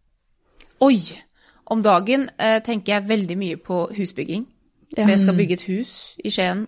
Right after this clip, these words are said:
Speaker 1: og det er jo en prosess, for å si det sånn.
Speaker 3: Mm.
Speaker 1: Så det tenker jeg veldig mye på om dagen.
Speaker 2: Det har jeg skjønt, at det er en, eh, verkebyl uten like.
Speaker 3: <laughs> Ja, ja, ja, ja.
Speaker 2: <laughs> Altså,
Speaker 1: Ja.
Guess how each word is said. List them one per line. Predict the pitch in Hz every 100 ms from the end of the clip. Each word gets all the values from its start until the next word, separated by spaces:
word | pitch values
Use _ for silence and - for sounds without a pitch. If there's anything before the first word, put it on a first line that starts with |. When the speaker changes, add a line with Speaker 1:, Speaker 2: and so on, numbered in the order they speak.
| -
Speaker 1:
og | 190 185
det | 175 175 175 -
er | 165 170 170
jo | 175 170 - _ _ -
en | 226 220
prosess, | 240 240 254 269 - - - _ _ -
for | - 226
å | 247
si |
det | 240
sånn. | 269 240 185
Speaker 3:
Mm. | 233 233 202 185 - _
Speaker 1:
Så | - 185
det | 202 185
tenker | 185 156
jeg | 156
veldig | 147 151
mye | 147
på | 165
om | 170
dagen. | 208 -
Speaker 2:
Det | 247 277 302
har | 320
jeg | 302
skjønt, | 240 254 -
at | 254 - 277 233
det | 233
er | 233 247
en, | 285 285 285
eh, | 277 277 277 277 277 269 262 262
verkebyl | 269 269 185 - 220 226 233 285 277
uten | 247 254
like. | 262 269 240 254 302 359
Speaker 3:
<laughs> |
Ja, | 302
ja, | 330 339 302
ja, | 254
ja. | 240 214
Speaker 2:
<laughs> | 208
Altså, | 359 339 339
Speaker 1:
Ja. | 403